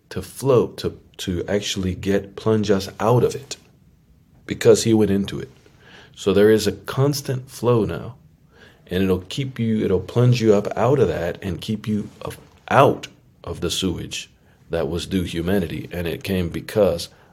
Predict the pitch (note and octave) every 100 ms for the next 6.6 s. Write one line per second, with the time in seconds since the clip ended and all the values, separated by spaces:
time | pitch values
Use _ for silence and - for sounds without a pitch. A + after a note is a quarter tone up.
0 | _ F#2 - G#2+ G2 F2+ E2+ F2 E2+ D2+
1 | F2+ E2 E2+ B2 - _ _ E2 D#2+ E2
2 | F2+ - - - E2 D#2+ E2+ - - -
3 | - - - - - - - _ _ _
4 | - A#2+ G#2 F#2 F#2 - _ - F2 F2
5 | E2+ E2+ F#2+ F2 - F#2 D#2+ D#2 D2 D2
6 | - F#2+ D#2+ - - -